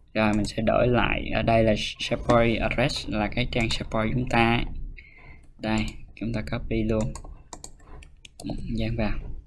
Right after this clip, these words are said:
Rồi cái SharePoint list này thì mình sẽ lấy là của cái nộp bài thi.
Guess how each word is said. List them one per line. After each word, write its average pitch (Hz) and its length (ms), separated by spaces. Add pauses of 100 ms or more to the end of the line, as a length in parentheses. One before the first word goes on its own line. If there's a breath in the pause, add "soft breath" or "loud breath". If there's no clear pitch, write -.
(340 loud breath)
Rồi 110 240
cái 123 120
SharePoint 120 520
list 139 200
này 104 440
thì 107 160
mình 104 200
sẽ - 160
lấy 113 320
là 120 180
của - 180
cái 123 100
nộp 104 160
bài - 180
thi. 117 340